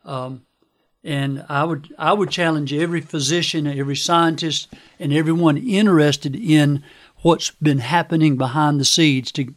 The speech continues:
scenes to get a copy of The Real Anthony Fauci. I began my medical career trusting the C D C and the N I H and the F D A.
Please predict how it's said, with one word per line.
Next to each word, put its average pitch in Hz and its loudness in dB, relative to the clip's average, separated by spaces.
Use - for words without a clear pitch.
scenes 170 4
to 147 -6
get 139 2
a 117 -4
copy 190 -2
of 143 -4
The 151 -2
Real 156 2
Anthony 156 0
Fauci. 151 0
I 160 2
began 156 0
my 151 2
medical 160 2
career 147 0
trusting 143 0
the 135 -4
C 170 0
D 147 -2
C 165 -2
and 139 -4
the 131 -6
N 147 0
I 143 2
H 143 0
and 131 -2
the 135 0
F 143 -2
D 143 0
A. 143 -2